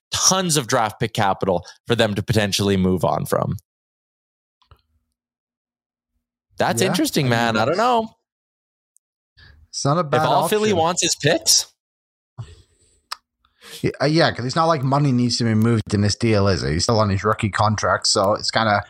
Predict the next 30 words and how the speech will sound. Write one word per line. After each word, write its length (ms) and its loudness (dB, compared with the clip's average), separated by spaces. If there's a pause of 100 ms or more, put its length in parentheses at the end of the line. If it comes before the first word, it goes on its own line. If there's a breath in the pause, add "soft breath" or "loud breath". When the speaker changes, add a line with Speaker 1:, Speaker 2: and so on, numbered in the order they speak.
(160 loud breath)
Speaker 1:
He's 220 -2
Speaker 2:
you 80 0
get 80 2
a 60 2
bit 60 -6
more 100 0
Speaker 1:
three 40 0
point 200 0
nine 20 -
mil, 80 2
Speaker 2:
value. 240 2
Speaker 1:
but 160 0
Speaker 2:
Oh, 1200 -6
is 40 2
Speaker 1:
Chicago 200 0
Speaker 2:
he? 60 -4
Speaker 1:
needs 180 -2
Speaker 2:
Oh, 80 4
Speaker 1:
the 80 2
money. 260 0
Speaker 2:
okay. 160 0 (920)
Either 200 2
way. 340 0
Yeah, 280 0 (100)
it's 120 -6
not 160 2
a 20 2
lot 180 2
of 60 2
money. 380 0